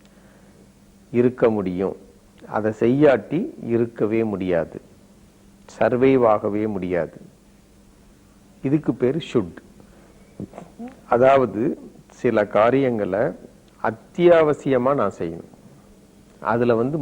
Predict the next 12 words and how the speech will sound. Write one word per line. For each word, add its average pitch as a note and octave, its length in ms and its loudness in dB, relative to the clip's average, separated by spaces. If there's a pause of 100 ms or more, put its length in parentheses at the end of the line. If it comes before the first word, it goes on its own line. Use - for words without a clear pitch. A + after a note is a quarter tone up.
மாற்று A#2+ 260 0 (100)
கருத்தே G#2+ 320 0 (100)
கிடையாது. F2 320 -2 (360)
அதை G#2 140 0 (120)
செய்யாட்டி C3+ 520 2 (420)
என்னால A2+ 240 0 (120)
சர்வைவ் G#2+ 440 0
ஆகவே G2 280 -4 (100)
முடியாது. E2 360 -8 (1500)
இதை C#3+ 140 6 (120)
வந்து B2+ 140 -2 (120)
நாம A2 160 0